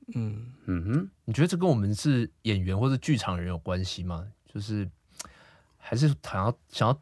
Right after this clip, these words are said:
Speaker 3: 多花一点时间陪伴这个自己创造出来的生命吗？或是比较敏锐吗？就像我，我真的是，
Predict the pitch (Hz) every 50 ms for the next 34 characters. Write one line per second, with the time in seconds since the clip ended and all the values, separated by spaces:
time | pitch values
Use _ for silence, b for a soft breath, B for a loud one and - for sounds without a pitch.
0 | _ _ - 156 156 151 165 175 175 151 127 104 101 - - 113 107 117 131 127
1 | 131 135 - - 104 107 110 - 139 127 120 110 117 131 117 117 113 104 - 139
2 | 135 - 98 87 - - 139 123 120 131 135 120 - - 151 139 - 139 131 127
3 | - - 147 143 147 143 135 147 143 123 120 107 101 98 - B B B B B
4 | B B B B - 180 170 156 - - 185 175 151 139 147 _ - - 123 113
5 | - 170 165 151 139 131 120 113 113 110 98 98 113 147 151 131 120 113 123 180
6 | 247 269 262 226 - - - - 82 - - - 143 131 175 160 165 175 160 -
7 | 233 233 214 180 160 233 214 196 180 143